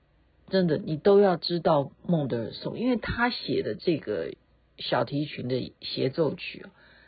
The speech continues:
太重要了。所以你是研究这种古典音乐的人了，你对于他们这些，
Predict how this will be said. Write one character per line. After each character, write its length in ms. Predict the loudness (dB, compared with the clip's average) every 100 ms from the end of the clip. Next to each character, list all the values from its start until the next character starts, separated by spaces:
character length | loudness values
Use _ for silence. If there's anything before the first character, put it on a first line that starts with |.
| _
太 220 | 2 2
重 340 | 2 2 0 0
要 200 | -2 -2
了。 180 | -8 -6
所 160 | 2 4
以 60 |
你 160 | 4 0
是 160 | 2
研 240 | 2 2 2
究 180 | 2 2
这 120 | 0
种 180 | -2 -4
古 160 | -4
典 380 | 0 0 -2 -8 -16 _ _
音 220 | -2 2
乐 120 | 2 2
的 100 | -2
人 300 | -8 -14 -18
了， 80 | -20 _ _ _ _ -6
你 100 | 0
对 240 | 8 8
于 100 | 8
他 240 | 2 -2 -2
们 180 | -2 -4
这 200 | -4 -4
些， 340 | -2 -2